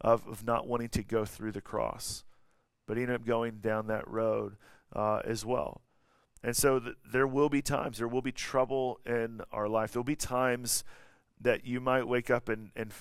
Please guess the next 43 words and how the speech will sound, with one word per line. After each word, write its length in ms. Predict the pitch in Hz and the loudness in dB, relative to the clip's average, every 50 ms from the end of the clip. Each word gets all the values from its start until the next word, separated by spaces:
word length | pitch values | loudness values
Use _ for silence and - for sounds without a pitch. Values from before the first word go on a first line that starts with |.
| - - | -10 -8
and 160 | 113 110 110 | -6 -6 -4
wonder, 280 | 113 117 120 120 120 117 | -2 -2 0 2 2 2
like, 140 | 110 101 101 | 2 2 0
"Why 160 | 104 120 147 | -4 -4 -4
was 120 | 147 131 127 | -2 0 0
I 120 | 117 95 | 0 0
even 260 | 101 117 110 107 104 | 0 -2 -4 -4 -6
born? 200 | 95 110 113 110 | -4 -2 -2 0
Why 140 | 107 110 117 | 2 2 0
am 100 | 131 131 | 0 0
I 60 | 127 | -2
even 180 | 120 113 104 98 | -2 -4 -4 -6
here? 220 | 92 113 117 113 | -6 -4 -2 -2
What 100 | 113 113 | -2 -2
am 80 | 113 113 | -2 -2
I 60 | 113 | -4
even 280 | 107 110 107 104 98 95 | -4 -4 -6 -6 -6 -4
doing?" 480 | 101 107 110 117 120 117 113 110 104 - - - - - - | -2 0 0 0 0 0 -2 -4 -8 -14 -18 -20 -20 -14 -10
There 100 | - 117 | -6 -2
might 160 | 120 135 117 | -2 0 -2
be 80 | 117 113 | -2 -4
times 560 | - - - 127 127 139 139 135 135 113 - | -4 -4 0 2 4 4 2 2 0 -6 -6
where 140 | - 117 117 | -4 -4 -4
this 160 | 107 104 - | -4 -4 -4
happens, 500 | - 120 113 120 120 - 127 123 117 101 | -2 0 0 0 0 -2 -2 -2 -2 -2
and 200 | 117 113 113 - - - - - - | -4 -4 -6 -8 -14 -18 -12 -6 -4
there's 160 | 123 120 - - | -2 -2 2 2
other 440 | 127 131 131 135 131 131 127 120 - | 4 6 6 6 6 6 4 2 -2
people 360 | - - 143 147 - 127 127 | -4 -4 -4 -2 0 0 0
of 100 | 120 - | 0 0
God 380 | - - 120 123 123 127 123 113 | 2 2 4 6 6 6 4 4
that 100 | 117 107 | 2 0
have 120 | 110 101 | 0 -2
experienced 840 | 107 104 - - - - - 123 120 120 117 113 107 - - - - - - - - - - - | -4 -4 -4 -4 -4 -2 0 0 2 2 2 0 -2 -4 -6 -6 -8 -12 -14 -16 -16 -18 -6 -2
this 480 | 123 123 117 113 110 - - - - - - | 0 2 2 2 2 2 2 0 0 -2 -4
as 220 | - 117 113 107 104 | -4 -4 2 4 6
well. 260 | 104 117 117 113 113 | 6 8 8 6 6
You 180 | 120 127 135 | 4 2 0
have, 260 | 127 131 139 120 110 101 - - | 4 6 6 6 6 2 -4 -8
you 280 | 117 127 135 127 131 131 | -6 -4 -2 -2 -2 2
will 300 | 120 127 135 139 139 139 | 4 6 6 8 6 6
have 180 | 131 127 117 | 4 2 0
trouble. 580 | - - - 127 - 120 123 110 107 110 110 | 0 2 2 2 2 2 0 -2 -4 -6 -10